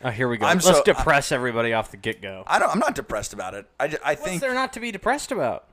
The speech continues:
Speaker 2: Like, I know that things are gonna
Speaker 1: College
Speaker 2: change.
Speaker 1: football is getting ripped from the shreds. Like, I just talked to somebody. I was, okay, we said we're not getting into it. Fuck it, I'm getting into it. Like,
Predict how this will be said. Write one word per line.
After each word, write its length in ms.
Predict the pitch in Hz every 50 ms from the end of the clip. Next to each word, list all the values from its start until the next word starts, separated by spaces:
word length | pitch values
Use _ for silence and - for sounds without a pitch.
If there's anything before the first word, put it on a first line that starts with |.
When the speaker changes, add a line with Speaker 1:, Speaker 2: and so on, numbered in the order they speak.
| - - _
Speaker 2:
Like, 160 | - 165 170 160
I 120 | 175 185
know 180 | 185 202 247 294
that 180 | - 160 -
things 240 | - 147 151 147 143
are 60 | 143
gonna 160 | 117 - 214
Speaker 1:
College 160 | 214 233 254 -
Speaker 2:
change. 80 | -
Speaker 1:
football 360 | 240 240 226 202 190 175 160
is 140 | 143 156 135
getting 220 | 151 165 156 147 135
ripped 340 | 123 123 139 139 - -
from 180 | - - 143 135
the 60 | 127
shreds. 440 | - - 127 113 98 98 98 - -
Like, 240 | 127 120 - - _ _ _ _ _ _
I 120 | - 185 220
just 260 | - _ - - -
talked 220 | - - - -
to 80 | - 143
somebody. 260 | - 151 127 120 110
I 80 | 151 170
was, 100 | 156 -
okay, 220 | 139 139 - 127
we 160 | 110 135 151
said 160 | - - 143 123
we're 60 | 120
not 200 | 120 117 110 -
getting 140 | 113 113 113
into 220 | 104 101 - 110
it. 100 | 101 - _
Fuck 200 | - 127 113 -
it, 60 | 110
I'm 140 | 107 107 110
getting 180 | 110 90 73 107
into 220 | 107 104 - -
it. 120 | 90 - - - - _ - - _ _ _ _
Like, 320 | - 180 165 - - -